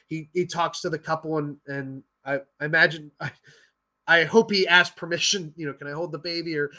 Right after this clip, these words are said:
but he wanted to bless the baby, and his enthusiasm was so great. And he just,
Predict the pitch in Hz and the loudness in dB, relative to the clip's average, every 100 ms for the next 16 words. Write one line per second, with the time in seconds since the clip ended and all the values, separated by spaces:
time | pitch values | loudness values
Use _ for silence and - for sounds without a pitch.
0 | - - 185 196 208 190 165 190 196 185 | -16 -6 -2 2 4 2 2 0 0 0
1 | 170 190 185 170 151 156 147 214 180 175 | -2 0 2 0 -6 -10 -6 -4 -4 -4
2 | 165 156 160 - 190 170 156 175 165 160 | -4 -6 -10 -6 -4 -2 0 -2 -2 -10
3 | 160 175 | -10 -14